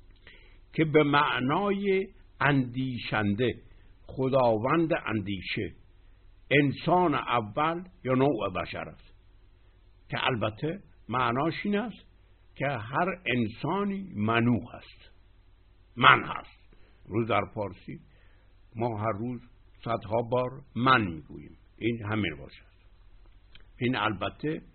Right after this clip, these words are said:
منوچهر، منوشیتر، منوشیا به معنای همون آدمی و انسان و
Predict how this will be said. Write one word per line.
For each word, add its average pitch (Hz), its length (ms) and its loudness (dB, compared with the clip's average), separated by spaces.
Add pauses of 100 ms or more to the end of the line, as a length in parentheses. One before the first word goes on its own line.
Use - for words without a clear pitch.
(520)
منوچهر، 123 800 2 (400)
منوشیتر، 131 1120 -2 (440)
منوشیا 127 1000 -2 (600)
به 135 100 -2
معنای 135 1080 -2 (300)
همون 151 500 -2 (1000)
آدمی 113 580 2
و 120 140 -4 (440)
انسان 123 560 -2
و 156 160 -2